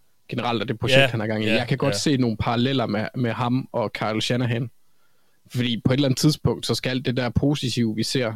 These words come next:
Speaker 1: og de der fede spilkald fra Shanahans vedkommende, det skal skabe resultater inde på banen også.
Speaker 2: Ja.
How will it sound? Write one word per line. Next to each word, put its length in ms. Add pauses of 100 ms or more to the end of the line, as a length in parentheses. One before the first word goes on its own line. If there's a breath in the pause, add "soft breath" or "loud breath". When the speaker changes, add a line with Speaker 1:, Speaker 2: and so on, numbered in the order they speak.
Speaker 1:
og 120
de 60
der 160
fede 280
spilkald 480
fra 160
Shanahans 460
vedkommende, 440 (800)
det 100
skal 140
skabe 280
resultater 460
inde 120
på 80
banen 400
også. 280
Speaker 2:
Ja. 60